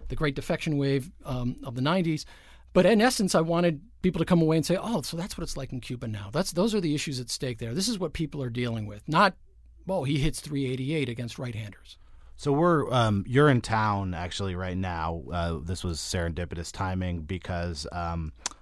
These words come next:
Speaker 2: uh, someone who's been on the show previously, uh, Bryn Jonathan Butler, has a new book coming out, uh, I believe called, uh, Domino Diaries,
Speaker 1: Right.
Speaker 2: and I'm interviewing both him and you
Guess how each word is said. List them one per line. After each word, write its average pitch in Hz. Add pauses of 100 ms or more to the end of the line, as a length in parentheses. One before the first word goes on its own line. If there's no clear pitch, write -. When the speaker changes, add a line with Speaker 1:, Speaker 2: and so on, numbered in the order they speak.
(100)
Speaker 2:
uh, 92
someone 117
who's 98
been 107
on 101
the 95
show 101
previously, 95
uh, 87
Bryn 104
Jonathan 95
Butler, 143
has 110
a 110
new 110
book 107
coming 101
out, 95 (320)
uh, 85
I 85
believe 92
called, 85
uh, 85
Domino 107
Diaries, 87
Speaker 1:
Right. 123
Speaker 2:
and 87
I'm 95
interviewing 92
both 90
him 110
and 101
you 143